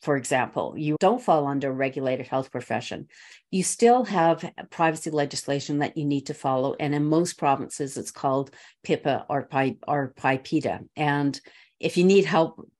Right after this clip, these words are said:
figuring out which specific legislation applies to you in your province, send me a note and I'll be happy to help you figure that piece out. But generally speaking, there are business privacy legislation in, in private practice that you have to follow.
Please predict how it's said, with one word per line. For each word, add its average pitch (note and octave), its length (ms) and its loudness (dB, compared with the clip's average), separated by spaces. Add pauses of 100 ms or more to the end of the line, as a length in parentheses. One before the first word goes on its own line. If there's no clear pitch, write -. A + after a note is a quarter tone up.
figuring D3+ 360 2
out D3 280 4
which D#3 240 -4
specific D3 640 -4
legislation D3 640 0
applies C#3+ 420 2
to D3+ 120 -6
you D3+ 180 0 (400)
in C#3+ 220 0
your D3+ 320 2
province, D3 540 -2 (360)
send A3 240 2
me G3+ 120 4
a - 20 4
note D3 200 2
and - 80 -6
I'll C3+ 100 -4
be C#3+ 100 -2
happy C#3 320 0
to C3+ 80 -4
help C3+ 200 -2
you C3+ 80 -8
figure C3+ 260 -6
that - 240 -6
piece - 260 -6
out. D3 260 0 (720)
But E3+ 340 2
generally A3 520 6
speaking, F3+ 640 2
there E3+ 320 2
are E3 140 4
business G3 440 -2
privacy D#3+ 460 -6
legislation C#3+ 720 -2
in, C#3 140 0
in C#3 200 -2
private D#3 560 -2
practice C3+ 460 -4
that - 140 -8
you C#3+ 100 -6
have C3+ 200 -2
to C3+ 80 -12
follow. C3 440 -4